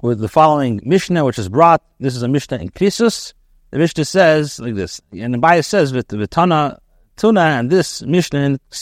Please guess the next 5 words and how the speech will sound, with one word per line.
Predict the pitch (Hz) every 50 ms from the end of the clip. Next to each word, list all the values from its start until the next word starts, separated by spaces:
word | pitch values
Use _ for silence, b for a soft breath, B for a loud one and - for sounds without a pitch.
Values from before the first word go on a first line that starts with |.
| - 247 240 -
in, | - 147 147 151 147 -
in | 147 151 156 156 143
Krisus | - - 226 254 220 - 185 180 170 - - - _ _ _ _ _ _ _ _ -
is | - 151 156 147 143 139
a | 151 151 151 147 147 143 143